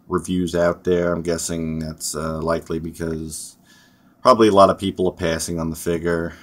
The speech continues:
Um, yeah, the movie wasn't really, uh, groundbreaking, so I can understand that.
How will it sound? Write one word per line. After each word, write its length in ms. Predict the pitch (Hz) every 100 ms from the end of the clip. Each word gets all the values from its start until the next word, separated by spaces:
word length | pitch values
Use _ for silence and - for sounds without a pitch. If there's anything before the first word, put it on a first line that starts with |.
| - -
Um, 580 | 80 82 82 80 80 78 _ _ _ _ _
yeah, 200 | - 80
the 80 | 80
movie 440 | 85 98 90 92
wasn't 500 | 85 87 80 85 82 -
really, 560 | 85 82 80 80 80
uh, 460 | 80 78 78 78 80 - _ _ -
groundbreaking, 960 | 92 87 82 82 82 78 85 80 78 78
so 540 | - 78 78 76 78 - _ _ _ _ _
I 60 | -
can 100 | 95
understand 520 | 90 82 90 85 85
that. 260 | 85 85